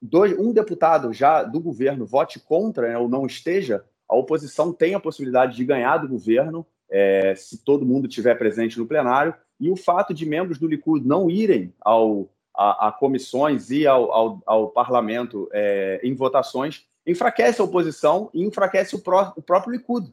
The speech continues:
né, que é o principal partido, e tem o, aí o líder da oposição também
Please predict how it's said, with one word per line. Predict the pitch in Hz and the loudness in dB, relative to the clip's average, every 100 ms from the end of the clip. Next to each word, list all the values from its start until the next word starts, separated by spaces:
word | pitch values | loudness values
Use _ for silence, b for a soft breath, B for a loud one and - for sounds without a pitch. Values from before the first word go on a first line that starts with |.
| - | -10
né, | 110 139 | -8 -4
que | 131 | 0
é | |
o | 139 | 0
principal | 160 160 147 147 151 | -2 -8 -2 0 2
partido, | 156 - 139 156 170 _ _ | -2 -2 -4 -4 -8 _ _
e | - 160 180 180 _ | 0 2 2 -2 _
tem | 135 151 170 - | 0 0 -2 -6
o, | 143 156 | -2 4
aí | 139 120 139 | 4 4 0
o | 135 139 | -2 -2
líder | 135 135 135 131 | 0 0 0 0
da | |
oposição | 123 127 117 - 117 | 0 -2 -6 -6 -8
também | 117 104 107 | -6 -4 -6